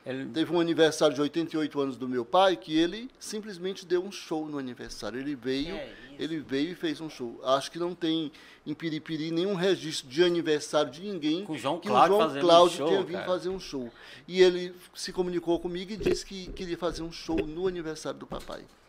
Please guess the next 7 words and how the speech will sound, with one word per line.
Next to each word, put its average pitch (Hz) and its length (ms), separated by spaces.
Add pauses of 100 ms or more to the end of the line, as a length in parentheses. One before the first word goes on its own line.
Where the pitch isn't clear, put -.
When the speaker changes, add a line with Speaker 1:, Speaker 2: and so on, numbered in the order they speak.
(480)
Speaker 2:
Isso 165 200
foi, 202 120
assim, 196 220
uma 190 120
coisa, 175 240
assim, 170 260
fantástica. 123 760